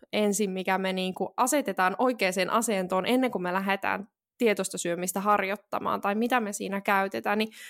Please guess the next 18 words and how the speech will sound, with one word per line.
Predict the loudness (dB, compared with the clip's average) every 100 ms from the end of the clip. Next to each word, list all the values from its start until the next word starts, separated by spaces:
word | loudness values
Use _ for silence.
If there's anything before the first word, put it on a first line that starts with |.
| -2
yksi | 0 0 0
mun | 0 2
mielestä | 2 2 0 0 -2 -2 -2
ihana | 2 4 2 0 -2
on | 0
tämmönen, | 0 2 2
että | 2
meillä | 0
olisi | 0
niin | 0
kun | -2 -2
ensikertalaisen | 2 4 4 0 0 0 0 -2 -4 -4 -2 0 2
mieli. | 2 0 -2 -4 -4 -6 -16 -20 -20 -20 -4
Eli | 2 4 2
että | 2 0
me | 2
niin | 2 2
kun, | 0 0